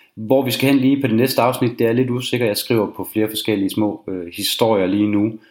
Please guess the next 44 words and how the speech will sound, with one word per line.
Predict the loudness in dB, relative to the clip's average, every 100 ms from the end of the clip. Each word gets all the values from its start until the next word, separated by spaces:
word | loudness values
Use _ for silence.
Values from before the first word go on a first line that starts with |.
| -20 -20 -20 _ 0
Det |
jeg | 0 0
kan | -2
sige | 0 2 2
er, | 2
at |
der | 0
går | 2 2
nok | 2 2
et | 0
par | 0
afsnit, | 2 0 0 -2 0
før | 0 0 0
at | -2
vi | -2
igen | -2 -2 0 0
skal... | 0 0 0 0
Øh, | -2 -4 -8 -16 _ _ -16
skal | -6 -6 -4
vende | -2 -2
tilbage | -2 0 0 0 -2
til | -2 -2 -2
Thomsen, | -2 -2 0 -2 0
Basse, | 0 0 0 0
Michaela | 0 -2 0 2 2 0
og | 0
nu, | 0 0 -2
øh, | -4
vores, | -6 -8 -8 -8
øh, | -6
antagonist | -4 -2 0 2 0 0
her, | -2 0 -2 -6 -18 _ _ _ -20 -20 _
hvor | -4 -2
vi |
skal | -4 -4
se, | 0 2 2
om | 0
Thomsen | 0 0 0 0
og | 0
Basse | 0 -2 -4
kan | -8
beskytte | -8 -2 0 2 0
Michaela | -2 0 0 0 -2
fra, | -4 -8